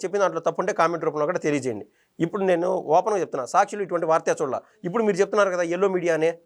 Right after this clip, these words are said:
ఈనాడును, లేకుండా ఉంటే ఆంధ్రజ్యోతిని, లేకుండా ఉంటే ఇంకా రకరకాల పేపర్లు ఉన్నాయి, మీరు ఎల్లో మీడియా, ఎల్లో మీడియా అంటున్నారు. ప్రతిరోజు అసలు నాయన ఆఖరి రోజు ఇది శనివారం ఆదివారం రోజు, ఆ, ఏబిఎన్ రాధాకృష్ణ గారిది పలానా పలుకులు అనే పేరు వస్తుంది కదండి, ఒక ఎపిసోడ్ చేస్తారు ప్రతిరోజు టీడీపీ పైన.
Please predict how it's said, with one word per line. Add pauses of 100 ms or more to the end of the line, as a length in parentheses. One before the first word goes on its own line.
ఈనాడును, (280)
లేకుండా
ఉంటే
ఆంధ్రజ్యోతిని, (280)
లేకుండా
ఉంటే (260)
ఇంకా
రకరకాల
పేపర్లు
ఉన్నాయి, (180)
మీరు
ఎల్లో
మీడియా,
ఎల్లో
మీడియా
అంటున్నారు. (280)
ప్రతిరోజు
అసలు
నాయన
ఆఖరి
రోజు
ఇది
శనివారం
ఆదివారం
రోజు, (280)
ఆ, (260)
ఏబిఎన్
రాధాకృష్ణ
గారిది
పలానా
పలుకులు
అనే
పేరు
వస్తుంది
కదండి,
ఒక
ఎపిసోడ్
చేస్తారు (300)
ప్రతిరోజు
టీడీపీ
పైన.